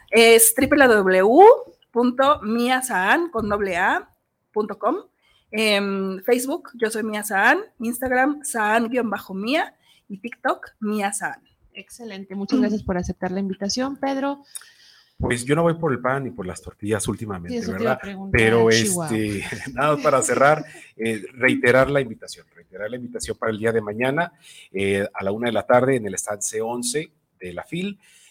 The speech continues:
Speaker 3: Eh, a las cinco de la tarde, pues por ahí voy a comunicar dónde vamos a estar Ricardo Solís y un servidor ahí en la fil, platicando más sobre libros de Kelly Ediciones y nuestros libros. Y en la noche, a las ocho y media, en el Tártaro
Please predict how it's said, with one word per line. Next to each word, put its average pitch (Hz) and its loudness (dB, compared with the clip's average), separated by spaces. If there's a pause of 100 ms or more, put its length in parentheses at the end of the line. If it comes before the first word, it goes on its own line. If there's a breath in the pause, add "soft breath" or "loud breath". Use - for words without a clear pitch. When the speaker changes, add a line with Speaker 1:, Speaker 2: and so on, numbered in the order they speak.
(100)
Speaker 3:
Eh, 101 -6
a 101 -2
las 98 -4
cinco 120 -6
de 123 0
la 113 -2
tarde, 135 0
pues - -16
por 92 -8
ahí 101 -2
voy 101 -6
a 98 -2 (180)
comunicar 95 -12
dónde 104 -12
vamos 104 -8
a - -12
estar 98 -6 (100)
Ricardo 98 -8
Solís 92 -12
y 98 -14
un 92 -18
servidor 98 -8
ahí 110 -4
en 135 -8
la 92 -8
fil, 180 -8
platicando 101 -8
más 95 -6
sobre 90 -10
libros 90 -18
de 78 -18 (420 loud breath)
Kelly 107 -4
Ediciones 104 -6
y 95 -12
nuestros 90 -14
libros. 151 -4 (300 loud breath)
Y 123 2
en 151 2
la 165 4
noche, 151 0
a 131 6
las 113 -2
ocho 123 -8
y 123 -6
media, 123 -6
en 120 -12
el 110 -12
Tártaro 120 -6